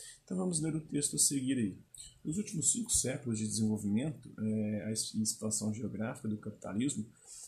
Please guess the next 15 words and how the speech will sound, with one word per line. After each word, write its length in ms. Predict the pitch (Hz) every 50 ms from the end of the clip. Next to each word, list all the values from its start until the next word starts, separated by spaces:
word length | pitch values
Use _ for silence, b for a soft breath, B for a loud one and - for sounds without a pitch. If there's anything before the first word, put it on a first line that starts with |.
| B B
a 100 | - -
concorrência 460 | - 175 175 - 160 156 165 - -
se 60 | 151
estabelece 520 | - - 156 160 147 127 131 - - - 127
aí 40 | 123
como 180 | 120 107 208
regra. 320 | 156 123 110 95 95 104 - - - _ _
Agora 420 | - 120 117 113 120 - 220 - 143
a 60 | 110
competitividade 840 | - - 117 107 113 110 - - - - 107 95 107 107 123 127
toma 160 | - 156 156 156
o 40 |
lugar 240 | 147 147 - 147 143
da 80 | 139 139
competição. 760 | - - 147 147 139 - 147 147 - - - 120 113 113 113